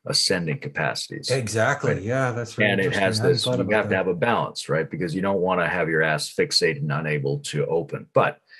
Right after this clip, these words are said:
Speaker 1: you don't wanna have it totally loose and just shitting all the time either, right? It's a oscillating capacity to move between tension and relaxation.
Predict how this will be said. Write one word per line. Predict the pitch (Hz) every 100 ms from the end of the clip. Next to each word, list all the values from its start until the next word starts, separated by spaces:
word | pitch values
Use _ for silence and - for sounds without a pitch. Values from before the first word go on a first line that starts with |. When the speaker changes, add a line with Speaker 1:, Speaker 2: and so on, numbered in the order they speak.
| -
Speaker 1:
you | 90
don't | 107
wanna | 107 92
have | 82 90 85
it | 73 - -
totally | - 110 92 82
loose | 90 92 76 -
and | 80 76
just | 80
shitting | - - 113 82
all | 76
the | 73
time | 73 82 80
either, | 98 82 - -
right? | 71 85
It's | 73 73
a | 78 73 - - - _
oscillating | - 101 98 104 92 90 85 82 78 73
capacity | 73 - 87 82 - 76
to | 73
move | 76 82 82 71
between | 73 - 67
tension | 71 - 71 -
and | 69
relaxation. | 69 71 71 69 - 78 80 - 53